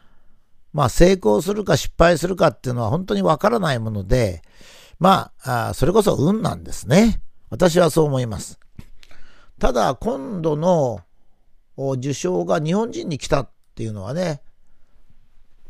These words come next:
えー、これはちょっと考えてみなきゃいけないかなと思うんですね。もちろん、あのー、ニック・ホロニアックにし-、さんにしてみればね、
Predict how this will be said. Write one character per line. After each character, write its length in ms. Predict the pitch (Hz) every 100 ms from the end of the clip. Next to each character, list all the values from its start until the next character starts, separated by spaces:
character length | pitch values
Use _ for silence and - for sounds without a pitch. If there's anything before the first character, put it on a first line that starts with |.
| -
え 1040 | 143 143 139 135 135 131 127 127 120 120
ー、 40 | 120
こ 120 | 160
れ 100 | 185
は 880 | 196 196 190 185 180 175 165 160 151 - -
ち 100 | -
ょ 20 |
っ 40 | 269
と 140 | 156
考 320 | - 151 151
え 80 | 156
て 80 | 135
み 80 | 131
な 140 | 120
き 80 | 107
ゃ 40 | 110
い 80 |
け 100 | 101
な 120 | 117 104
い 60 |
か 120 | 101 135
な 180 | 180
と 140 | 165 127
思 180 | 113 104
う 20 |
ん 40 |
で 80 | 82
す 120 | -
ね。 300 | 165 208 226 - - _ - - -
も 120 | 165
ち 120 | 226
ろ 160 | 262 220
ん、 80 | 175
あ 60 |
の 1300 | 156 147 151 147 143 135 131 123 123 117 113 107 101 _ _ - -
ー、 40 |
ニ 100 | 175
ッ 20 |
ク・ 120 | 180 139
ホ 60 |
ロ 100 | 147
ニ 120 | 151
ア 80 | 160
ッ 60 | 143 _ _
ク 120 | - 127
に 140 | 120
し-、 340 | - - - -
さ 220 | - 127
ん 60 |
に 80 | 120
し 60 | -
て 120 | 131
み 100 | 139
れ 100 | 175
ば 140 | 117
ね、 360 | 90 123 196 208